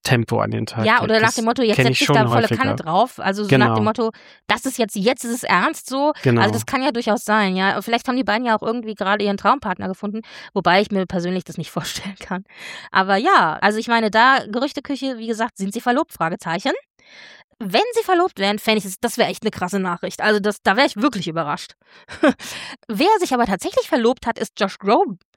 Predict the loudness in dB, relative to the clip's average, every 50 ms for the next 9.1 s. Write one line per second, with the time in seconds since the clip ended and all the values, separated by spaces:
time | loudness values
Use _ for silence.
0 | _ _ _ _ _ _ _ _ _ 0 0 0 0 0 -2 -2 0 2 2 2
1 | 2 2 0 0 2 2 2 -2 _ _ _ _ _ _ _ -8 -6 -6 -6 -8
2 | -8 -10 -12 -12 -14 -10 -4 -2 -2 0 0 0 0 -2 -6 _ _ -16 -16 -14
3 | -14 -18 -20 _ -6 -2 -2 -2 0 -2 -4 -2 2 4 4 6 6 4 2 0
4 | -2 -4 -4 -4 -4 -4 -4 -4 -4 -4 -2 0 2 2 4 2 0 -2 _ -16
5 | -18 -16 -16 -10 -2 0 0 2 2 2 4 4 4 2 0 -2 -2 -2 0 -2
6 | -2 0 -2 0 0 -2 -2 0 0 0 0 0 0 -2 -2 -2 -2 -4 _ 0
7 | 0 0 0 0 -2 -2 -2 -4 -6 -6 -6 -8 -2 0 0 0 0 0 -2 -4
8 | -6 -6 -6 -4 -6 -6 -8 -10 -8 -2 0 0 2 2 2 2 2 2 0 -2
9 | -12